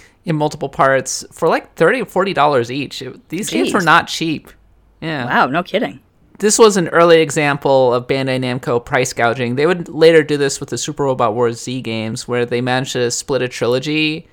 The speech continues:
Speaker 1: into two parts multiple times. <laughs> They,
Speaker 2: <laughs>
Speaker 1: they turned the final two entries into four parts instead of two.
Speaker 2: Ah,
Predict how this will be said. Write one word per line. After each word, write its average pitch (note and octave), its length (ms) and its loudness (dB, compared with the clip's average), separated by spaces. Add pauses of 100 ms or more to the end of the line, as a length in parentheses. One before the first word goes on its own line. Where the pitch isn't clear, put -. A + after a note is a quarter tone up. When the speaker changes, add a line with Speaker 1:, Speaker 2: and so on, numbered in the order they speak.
(440)
Speaker 1:
into E3+ 240 0
two E3 220 -4
parts D#3 400 2
multiple D#3+ 460 2
times. E3 720 0
<laughs> - 340 -8
They, F3+ 260 2 (600)
Speaker 2:
<laughs> - 560 -16
Speaker 1:
they F#3 100 4
turned B3 300 4
the A#3+ 60 2
final G#3 320 4
two F#3 180 0
entries D#3+ 460 0
into C#3+ 140 -4
four D#3 360 4
parts - 360 -4
instead B2 240 -4
of A2+ 120 -8
two. - 120 -6
Speaker 2:
Ah, - 280 -6